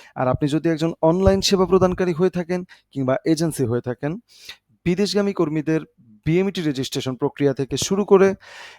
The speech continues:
ইমিগ্রেশন ক্লিয়ারেন্স কার্ড প্রক্রিয়া পর্যন্ত সকল ধরনের আবেদন সেবা আমরা প্রদান করে থাকি। আমাদের মাধ্যমে আপনি অথবা এজেন্সি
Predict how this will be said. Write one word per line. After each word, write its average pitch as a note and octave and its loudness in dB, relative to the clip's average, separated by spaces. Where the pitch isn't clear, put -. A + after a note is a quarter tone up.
ইমিগ্রেশন G3+ 6
ক্লিয়ারেন্স D#3 2
কার্ড C#3+ -4
প্রক্রিয়া C3+ 0
পর্যন্ত B2 2
সকল E3 0
ধরনের F#3 4
আবেদন C3 -4
সেবা B2+ -4
আমরা B2+ -6
প্রদান C3+ -4
করে A2 -6
থাকি। - -12
আমাদের B2 0
মাধ্যমে E3+ 2
আপনি - 2
অথবা C3 0
এজেন্সি E3 -2